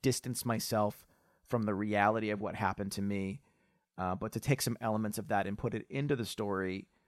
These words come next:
um, that's something that I've been really, um, playing with,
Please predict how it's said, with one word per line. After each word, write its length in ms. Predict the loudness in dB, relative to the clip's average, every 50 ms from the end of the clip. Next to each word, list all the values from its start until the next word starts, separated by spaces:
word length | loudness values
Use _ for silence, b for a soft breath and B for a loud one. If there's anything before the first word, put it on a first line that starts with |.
| _ _ _ _ _ _ _ _ _ -2
um, 260 | 0 2 2 4 4
that's 180 | 4 4 6
something 280 | 4 0 0 0 0 2
that 100 | 4 4
I've 100 | 4 2
been 140 | 2 0 0
really, 540 | -2 -2 -2 -2 -2 -2 -2 -4 -6 -8 -10
um, 380 | -8 -6 -4 -4 -4 -6 -6 -10 -12 _ _ _ _ _ _ _ _ _ _ _ _ _ -20 -16 -4
playing 360 | 0 2 2 4 2 2 0
with, 320 | -2 -4 -6 -8 -12 -18